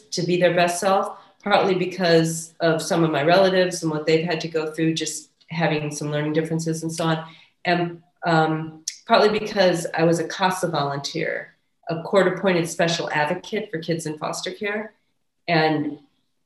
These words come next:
um, those kids, they, some of them are born addicted to drugs. Some of them are, they just haven't gotten the attention they needed, or, or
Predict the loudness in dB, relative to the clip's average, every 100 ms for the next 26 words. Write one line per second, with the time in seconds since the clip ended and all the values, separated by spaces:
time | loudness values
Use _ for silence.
0 | _ _ -4 2 2 2 -2 -6 _ -6
1 | 6 8 8 6 0 2 4 2 -4 -8
2 | -8 0 4 4 2 -2 -6 _ _ -20
3 | -16 -4 2 6 6 4 4 6 6 6
4 | 4 2 2 -2 -2 -4 2 4 6 6
5 | 4 0 -8 -18 _ -8 0 4 6 6
6 | 6 2 -2 -10 _ 2 2 2 0 0
7 | 0 2 2 0 0 0 2 2 0 -2
8 | -4 -4 -2 0 -2 -4 -6 -8 -6 0
9 | 2 4 2 0 -4 -2 0 2 0 0
10 | -2